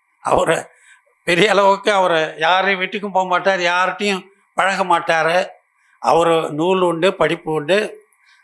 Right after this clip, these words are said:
சுதந்திர போராட்ட காலத்தில் தீவிரமான ஒரு கம்யூனிஸ்ட் கட்சியில கூட அதிகமாக அவர் ஜனசக்தி அலுவலகத்துக்கு தான் போயிருக்கு, போயிருக்காரா. ஜெயகாந்தன் ஒரு முறை என்கிட்ட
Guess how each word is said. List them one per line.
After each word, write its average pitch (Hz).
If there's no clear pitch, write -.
சுதந்திர 196
போராட்ட 160
காலத்தில் 156
தீவிரமான 170
ஒரு 135
கம்யூனிஸ்ட் 185
கட்சியில 180
கூட 202
அதிகமாக 202
அவர் 175
ஜனசக்தி 185
அலுவலகத்துக்கு 175
தான் 196
போயிருக்கு, 175
போயிருக்காரா. 180
ஜெயகாந்தன் 190
ஒரு 156
முறை 165
என்கிட்ட 151